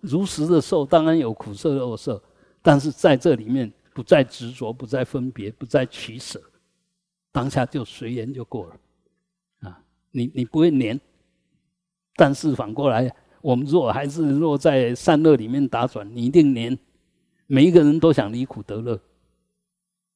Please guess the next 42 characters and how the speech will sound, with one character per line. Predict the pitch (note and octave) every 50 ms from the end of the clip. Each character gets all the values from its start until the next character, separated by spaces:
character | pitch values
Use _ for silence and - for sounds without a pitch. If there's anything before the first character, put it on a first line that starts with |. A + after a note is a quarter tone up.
| _ _ _
没 | - C#3 D3
有 | E3 D3+ A#2+
一 | B2+ C#3
个 | C#3+ D3
不 | A#2+ - A2
是 | - - - A2+ F#2
的。 | F2+ - _ _ _ _ _ _ _ _ _ _ _ _ _ _ _ _ _ _ _ _ _ _ _ -
那 | B2+ B2 B2
问 | - E3+ C#3
题 | A#2+ - B2+ B2+ - _
就 | - B3+ -
是 | E3+ - A#3+ G#3+
因 | F3+ G#3 G#3+
为 | G3 F3+
你 | D3+ C3+
起 | A#2 - - - C3+ A#2 A#2+
了 | C3+ C3+
这 | B2 F#3+
个 | F3 D#3
要 | D3+ F#3 E3+
离 | D3 D3 D#3 F3+
苦 | F3 - - C3 A2 G#2+ _ -
得 | - D3 D#3 F3 F3+ F3+
乐 | F3+ F#3+ A3 G3 D#3 C3
的 | - - - D3+ C3+ B2 G#2+ - _ _ _
想 | - - - B2 A#2+ C#3+ D#3 D3 C#3 - _
法， | - G#2 F2+ F2+ - - _ _ _ _ _ _ _ _ _ _ _ _ _ _ _
所 | - - - - F3 G3 G#3 G3
以 | F3+ D3 C3 C3 C3 C3 C3 - -
对 | - G#3+ F#3 D3+ A#2+ A2+ A#2+ - _ _ _ _ _
该 | - G#3 G3 G3+ G3+ G3
受 | F#3 - - - G#3 E3+
的 | D3 D3+ C#3+ D3
乐、 | D3+ F#3+ F3 A#2 - - - _ _ _ _ _ _ _ _ _ _ _ _ _ _ _ _ _ _ -
该， | - G#3+ F#3+ F#3+
该 | - - A3+ A3
受 | G3+ - A#3+ F#3+
的 | E3 D#3
苦 | - - - A#2+ A2+ A#2+
不 | - - F#3+
接 | - - F3+ D#3+
受 | - - C#3+ -